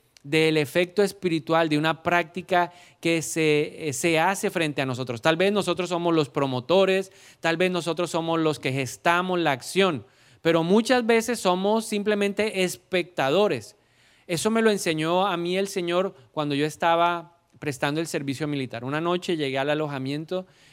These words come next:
y mis compañeros estaban jugando a la ouija. Yo lo único que hice fue acercarme y ser un observador. Pero el Espíritu Santo tiempo después me enseñó, me dijo, "Eso también se convierte en una participación. Aunque sea pasiva,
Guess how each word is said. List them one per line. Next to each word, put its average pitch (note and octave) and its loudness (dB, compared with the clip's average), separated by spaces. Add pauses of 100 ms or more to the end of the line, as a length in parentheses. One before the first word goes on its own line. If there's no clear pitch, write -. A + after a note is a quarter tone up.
(120)
y C#3+ -6
mis C#3+ -2
compañeros C3 -2
estaban C3 -4
jugando C3 -4
a - -2
la C3+ 0
ouija. D#3+ -2
Yo C3+ 0
lo F3+ 4
único G3 -2
que F3 -4
hice E3+ -4
fue F#3 -2
acercarme E3+ -2 (280)
y E3+ -6
ser D#3+ 0
un F3+ 2
observador. D3 -2 (380)
Pero F3 4
el F3 8
Espíritu G#3+ 0
Santo G3+ 0
tiempo G3 0
después F#3 2
me F#3 0
enseñó, D#3+ -4
me E3+ 0
dijo, E3+ 0
"Eso F#3 0
también C3+ -2
se - -6
convierte C#3+ -2
en C#3 -2
una C#3 -2
participación. C3+ -2 (260)
Aunque E3 0
sea D#3+ 0
pasiva, F3 2